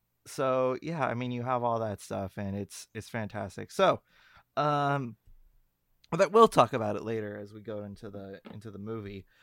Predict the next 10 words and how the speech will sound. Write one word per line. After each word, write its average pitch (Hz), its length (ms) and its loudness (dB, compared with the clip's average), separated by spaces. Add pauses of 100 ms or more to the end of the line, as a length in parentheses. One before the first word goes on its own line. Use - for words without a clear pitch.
(320)
Um, 127 760 0 (560)
so, 147 640 2 (480)
yeah, 127 840 -6
anything, 147 880 -6 (160)
uh, 120 380 2
to 123 100 -8
discuss 120 520 -4
before 117 420 -4
we 113 140 -4
begin, 101 640 -6